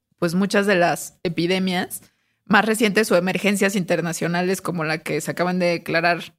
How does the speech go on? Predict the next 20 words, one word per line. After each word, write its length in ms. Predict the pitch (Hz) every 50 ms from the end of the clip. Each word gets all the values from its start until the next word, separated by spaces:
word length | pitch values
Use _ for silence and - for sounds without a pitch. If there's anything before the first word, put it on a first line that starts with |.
| _ _ _ _
que 120 | - 156
ha 40 | 151
habido 220 | 156 160 156 160 151
otras 220 | 151 - 151 160
cinco, 400 | - 185 185 156 160 180 - - _ _ _ _ _ _ _ _ _ _
eh, 520 | 170 165 160 156 151 147 151 143 143 139 143 _ _ _ _ _ _ - - _ _ _ _ _ _ _ _ _
que 120 | - 214
no 160 | 220 226 247 254
han 100 | 277 294
tomado 320 | - 311 294 277 262 269
como 240 | 269 254 208 175 160
proporciones 680 | 143 165 156 - 156 151 147 - 180 180 185 196 202 -
así 240 | 165 143 - 175 170
de 120 | 170 165
que 100 | 165 -
el 100 | 151 151
mundo 500 | 147 147 170 175 175 170 185 185 185 175
esté 800 | 160 147 - - 156 156 160 160 165 170 170 170 165 151 - - 151
en 120 | 147 143
riesgo, 600 | - 165 165 175 175 160 151 170 196 - - _